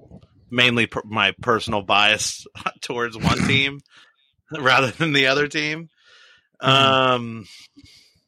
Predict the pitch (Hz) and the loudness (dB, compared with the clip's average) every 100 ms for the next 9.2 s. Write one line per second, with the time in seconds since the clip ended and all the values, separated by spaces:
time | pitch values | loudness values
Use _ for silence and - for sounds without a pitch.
0 | _ _ 277 _ _ _ _ _ _ _ | _ _ -20 _ _ _ _ _ _ _
1 | _ _ _ _ _ _ _ _ _ _ | _ _ _ _ _ _ _ _ _ _
2 | _ _ _ - - _ _ - 123 131 | _ _ _ -20 -20 _ _ -10 0 2
3 | 131 - - - - _ _ - 120 123 | 2 0 -8 -8 -12 _ _ -10 -4 0
4 | 175 - - 135 127 120 113 - 123 127 | 0 -2 -2 2 4 2 -2 -2 0 2
5 | 135 147 151 143 139 139 - 135 - 131 | 2 2 4 2 2 0 -2 -4 -2 -2
6 | 123 117 117 120 107 104 110 107 104 - | -2 -6 -4 -4 -4 -6 -4 -4 -4 -8
7 | _ _ _ _ - 139 135 127 120 117 | _ _ _ _ -2 2 4 2 0 -4
8 | 110 _ _ _ _ 110 113 113 110 107 | -14 _ _ _ _ -8 -4 0 2 2
9 | 98 | 0